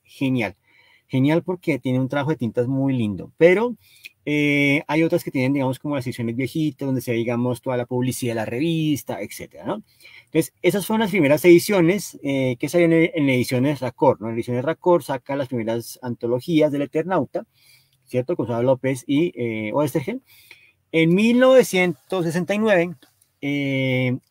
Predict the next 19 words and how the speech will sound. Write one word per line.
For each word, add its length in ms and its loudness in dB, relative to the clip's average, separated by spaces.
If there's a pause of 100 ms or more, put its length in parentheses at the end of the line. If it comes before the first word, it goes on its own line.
(140)
hay 460 2
un 380 0
editor, 640 -2 (160)
¿cierto? 360 -8
Un 140 -4
editor 220 -6
que 120 -8
se 120 -2
llama 420 0 (100)
Carlos 400 0
Fontana 340 -2
Rosa. 380 -4
No 260 -4
confundir 720 4
con 320 0
<laughs> 140 -4
Fontana 440 -2
Rosa, 200 -2
caricaturista. 600 -2